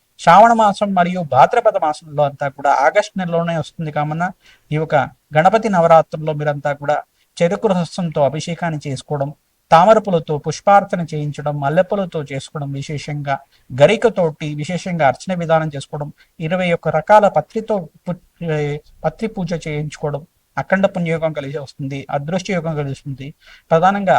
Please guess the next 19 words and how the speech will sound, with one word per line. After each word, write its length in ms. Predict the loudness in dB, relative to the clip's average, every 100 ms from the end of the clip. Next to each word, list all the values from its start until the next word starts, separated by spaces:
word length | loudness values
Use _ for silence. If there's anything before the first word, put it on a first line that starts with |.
| 0 -2
లక్ష్మీ 340 | -2 -2 -4 0
గణపతి 320 | 0 0 -6
శాంతి 340 | -4 -4 -2 -2
హోమాది 320 | 0 2 0
కార్యక్రమాన్ని 500 | -2 -6 -6 -8 -6
ఆచరించుకోవడం 580 | -8 -10 -14 -12 -12 -12 -14 _ _
అఖండ 260 | -4 -2 0
పుణ్యయోగం 480 | 0 0 -2 -2 0
వల్ల, 200 | 0 4 4 4 _ _ _ _ _ _ _ 0
మహాలక్ష్మీదేవి 840 | 4 8 10 8 4 -4 -2 -2 -2
అనుగ్రహం, 340 | -2 -2 -2 -4
లక్ష్మీ 280 | -6 -2 4
గణపతి 320 | 6 6 2 2
అనుగ్రహం 340 | 0 0 2
వల్ల 200 | 2 2 0 0 _ _ -4
శ్రేష్టమైన 500 | -2 -2 2 2 2 -2
ఫలితాలు 320 | -4 -4 -4
పొందడానికి, 480 | -6 -4 -4 -6 -12 -4
రాజయోగం 540 | 4 4 4 -4 -4